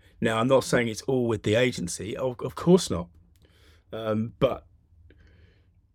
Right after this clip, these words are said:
there's certainly, <laughs> there is certainly this, this basic thing, which is, you know, the best way to, to build a business is to do what you say you're gonna do. Because the other thing that happens is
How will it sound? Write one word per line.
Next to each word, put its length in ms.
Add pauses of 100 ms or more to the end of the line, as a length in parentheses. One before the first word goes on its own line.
(500)
there's 180
certainly, 400 (680)
<laughs> 760
there 180
is 120
certainly 440
this, 220
this 280
basic 580
thing, 260
which 180
is, 200 (500)
you 80
know, 80
the 80
best 260
way 180
to, 300
to 140
build 200
a 40
business 420
is 100
to 100
do 160
what 120
you 60
say 180
you're 160
gonna 100
do. 400 (720)
Because 320 (420)
the 140
other 160
thing 200
that 100
happens 320
is 120